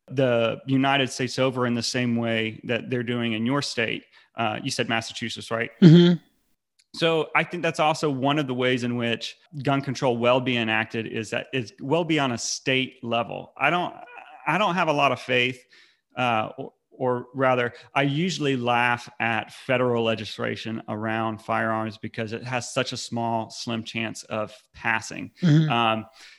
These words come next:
Speaker 1: there are executive orders and stuff like that, but, like, stuff that's gotta go through Senate and Congress and get signed by the president, I just don't ha-, see those as too much of a threat.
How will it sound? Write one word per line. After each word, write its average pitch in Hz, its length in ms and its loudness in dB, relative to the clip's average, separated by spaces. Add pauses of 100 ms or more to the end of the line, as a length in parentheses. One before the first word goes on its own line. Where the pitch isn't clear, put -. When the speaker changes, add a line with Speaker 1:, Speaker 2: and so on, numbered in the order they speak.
Speaker 1:
there 147 100 4
are 160 140 6
executive 139 500 0
orders 127 300 0
and 123 100 -4
stuff 120 220 -2
like 120 160 0
that, 117 240 2
but, 113 120 -6
like, 117 360 -6
stuff - 240 -2
that's 151 160 -4
gotta 131 180 2
go 127 180 2
through 127 220 -4
Senate 120 300 -2
and 117 100 -10
Congress 117 400 -4
and 117 100 -6
get 113 120 -8
signed 113 260 -4
by 110 80 -2
the 104 80 -8
president, 110 500 -8
I 117 120 -2
just 127 180 -8
don't 117 300 -4 (180)
ha-, 120 220 -10
see 135 340 0
those 123 260 0
as 110 120 -10
too - 140 -8
much 110 200 -6
of 107 100 -14
a 110 40 -14
threat. 113 360 -8